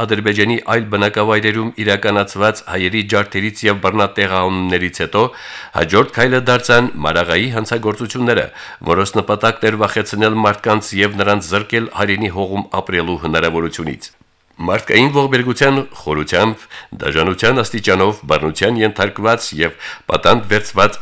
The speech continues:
անձանց թվաքանակով Մարաղայի դեպքերը առանձնակի տեղ են զբաղեցնում այն արյունահեղ հանցագործությունների շարքում, որոնք հազար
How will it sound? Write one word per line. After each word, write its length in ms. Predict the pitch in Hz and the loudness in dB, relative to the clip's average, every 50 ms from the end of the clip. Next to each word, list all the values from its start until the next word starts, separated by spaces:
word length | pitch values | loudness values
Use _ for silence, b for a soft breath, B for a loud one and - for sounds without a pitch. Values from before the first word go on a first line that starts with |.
| - 101 | 0 0
անձանց 340 | 101 87 87 87 107 - - | 0 0 0 0 0 0 -2
թվաքանակով 720 | - 98 95 95 - 95 92 98 92 90 - 113 123 - - - 64 | -4 -2 -2 0 0 0 0 0 0 2 0 0 -2 -2 -6 -4 -4
Մարաղայի 440 | 76 80 82 87 85 78 101 127 120 113 | -2 0 0 2 2 2 0 2 2 0
դեպքերը 380 | 107 107 - - 117 113 113 113 - - | 0 -2 0 0 4 4 4 2 2 0
առանձնակի 500 | 120 123 120 113 107 120 117 117 127 120 | 0 2 2 2 2 0 0 0 -2 -2
տեղ 220 | 120 117 113 117 117 | -2 0 2 2 2
են 80 | 110 | 0
զբաղեցնում 680 | 104 104 95 104 101 104 110 104 - 107 110 113 113 113 - - - 107 | 0 -2 -2 -2 0 0 -2 -2 -2 0 0 2 0 0 -2 -2 0 2
այն 160 | 117 117 120 - - 113 | 2 2 0 -2 -4 -4
արյունահեղ 560 | 117 110 107 110 110 98 104 113 117 110 - | -2 -2 0 0 0 0 2 0 0 0 0
հանցագործությունների 960 | - 90 104 101 - 104 101 98 95 - 104 95 - 95 95 92 90 92 90 - | -2 -4 -4 -2 -2 -2 -2 -2 -4 -4 -6 -8 -8 -4 -2 -2 0 0 0 0
շարքում, 380 | 90 85 82 - 92 110 127 127 B B B B B B B B - 69 80 | -2 -2 -2 -2 -4 -4 -4 -6 B B B B B B B B -6 -2 0
որոնք 320 | 78 87 110 - - 98 | 2 4 4 2 2 -2
հազար 260 | 107 110 117 123 120 | -2 2 2 2 0